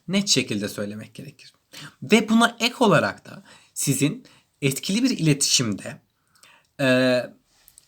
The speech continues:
sizin, e, kelimelerinizin gücünü arttıracak şeyin bir tanesi de az önce bahsettiğim gibi belen-, beden dilini etkili bir şekilde kullanmak.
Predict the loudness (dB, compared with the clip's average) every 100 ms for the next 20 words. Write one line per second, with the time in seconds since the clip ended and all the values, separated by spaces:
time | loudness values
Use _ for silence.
0 | _ _ _ _ _ _ _ -6 0 4
1 | 6 4 4 4 4 2 -2 _ _ _
2 | -4 2 6 8 8 6 4 4 6 6
3 | 4 4 4 4 2 0 -4 -2 0 -2
4 | -4 -20 -20 -8 2 6 6 4 0 0
5 | 0 4 2 2 -4 -2 -2 -2 -10 -8
6 | -4 -2 -2 -2 -4 -4 -8 -8 -6 -4
7 | -4 -4 -10 -2 4 6 6 4 2 2
8 | 6 6 6 2 -2 -6 -8 -14 -4 -4
9 | -2 -2 0 0 -2 -6 -8 -8 -8 -12
10 | -14 _ -10 -6 -6 -10 -18 -20